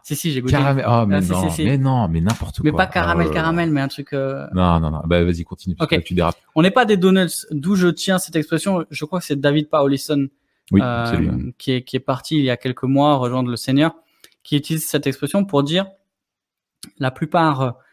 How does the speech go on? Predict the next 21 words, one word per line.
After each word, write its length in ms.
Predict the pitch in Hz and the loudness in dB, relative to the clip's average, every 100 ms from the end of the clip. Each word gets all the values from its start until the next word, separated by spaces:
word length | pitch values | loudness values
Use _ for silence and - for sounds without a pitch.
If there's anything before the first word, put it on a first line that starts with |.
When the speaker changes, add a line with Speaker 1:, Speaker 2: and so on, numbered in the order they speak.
| _ _ | _ _
Speaker 1:
euh, 260 | 131 120 120 156 | -8 -6 -8 -10
des 280 | 131 135 143 | -2 2 2
gens 480 | 139 160 180 196 - - _ - | 4 4 4 0 -6 -20 _ -8
voient 560 | 131 135 147 165 175 | -6 0 4 6 6
l'être 640 | 175 147 143 139 160 - 165 | 4 2 2 2 2 0 4
humain 460 | 151 147 156 160 _ _ _ | 6 6 2 -2 _ _ _
comme 200 | - 156 | 0 2
un 80 | 143 | 2
donut, 400 | 131 127 113 - | 2 -2 -4 -12
c'est-à-dire, 460 | - 131 143 151 - - _ _ - | -12 -4 0 0 -2 -18 _ _ -14
euh, 80 | 156 - | -12 -2
une 200 | 147 156 | 4 6
enveloppe 500 | 165 147 156 175 - - _ _ _ _ _ _ 156 | 6 6 6 4 2 -16 _ _ _ _ _ _ 0
avec 200 | 143 147 | 2 2
un 80 | |
trou 200 | 139 - | 0 2
au 40 | 170 | 4
milieu. 380 | 156 131 120 _ - | 4 2 -4 _ -2
Et 80 | 143 | 0
il 40 | |
disait, 500 | 135 143 156 196 208 | 2 2 0 0 -4